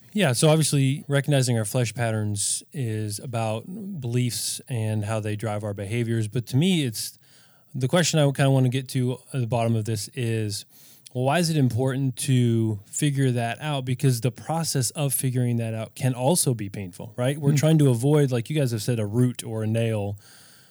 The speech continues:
Speaker 1: Well, sometimes the actual process of figuring out what I believe can be very painful, and I think that's a barrier that a lot of people have. So why,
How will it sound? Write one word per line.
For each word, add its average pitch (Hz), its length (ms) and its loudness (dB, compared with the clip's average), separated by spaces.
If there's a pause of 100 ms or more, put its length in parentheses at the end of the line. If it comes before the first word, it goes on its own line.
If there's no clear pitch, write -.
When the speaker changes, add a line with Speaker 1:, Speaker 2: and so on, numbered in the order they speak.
(240)
Speaker 1:
Well, 135 200 4
sometimes 165 460 4
the 156 80 -2
actual 131 300 0
process 131 440 2
of 107 120 -4
figuring 127 360 4
out 123 140 0
what 117 140 -2
I 110 80 0
believe 127 400 0
can 120 120 0
be 107 120 -2
very 98 260 -6
painful, 107 480 -6
and 120 100 0
I 117 60 4
think 120 220 0
that's 117 240 -2
a 123 40 -6
barrier 110 320 0
that 104 80 -2
a - 20 -4
lot 104 160 -4
of 101 60 -10
people 104 260 -6
have. 110 200 -4
So 120 160 0
why, 113 540 0